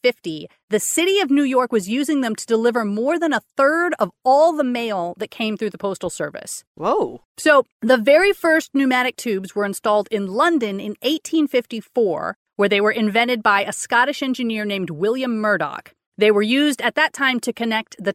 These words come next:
Speaker 1: telegraph office to the London Stock Exchange so that buy and sell orders could get to the floor more quickly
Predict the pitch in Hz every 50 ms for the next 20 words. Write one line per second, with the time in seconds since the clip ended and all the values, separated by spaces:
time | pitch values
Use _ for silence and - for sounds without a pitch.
0 | - - - - 339 370 381 320 254 247 233 220 - _ 208 190 185 - - 185
1 | 190 - - - - 302 320 269 294 269 247 247 247 247 233 214 208 - - 311
2 | 311 330 - 254 208 - - - - 175 147 - - - - - 233 202 190 190
3 | - - 220 226 247 247 226 202 - - 247 240 240 233 220 202 202 190 - -
4 | 208 180 143 - 208 - - - 226 208 - - 220 208 208 208 202 190 190 185
5 | - _ - 208 - - - 277 285 302 302